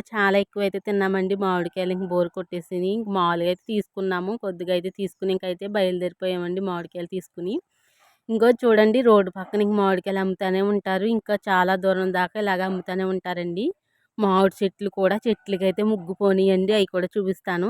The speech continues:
ఇంకోటి చూడండి చెట్లకైతే ముగ్గిపోయినాయి, కలెక్టర్ మామిడికాయలు, ఇవన్నీ కూడా మామిడి తోటలు.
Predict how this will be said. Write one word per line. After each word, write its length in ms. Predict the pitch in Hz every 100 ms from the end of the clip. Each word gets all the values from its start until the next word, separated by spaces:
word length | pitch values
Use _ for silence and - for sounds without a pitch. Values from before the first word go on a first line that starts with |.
| 339
ఇంకోటి 340 | 226 190 185 175
చూడండి 380 | 185 180 190 294 - _ _ _ _ _
చెట్లకైతే 560 | 220 202 202 196 196 202
ముగ్గిపోయినాయి, 680 | 214 185 196 202 196 196 233
కలెక్టర్ 440 | - 190 185 - 190
మామిడికాయలు, 460 | 190 180 196 196
ఇవన్నీ 300 | 202 190 185 190
కూడా 220 | 190 196
మామిడి 400 | 214 185 180 175
తోటలు. 500 | - 175 165 175 185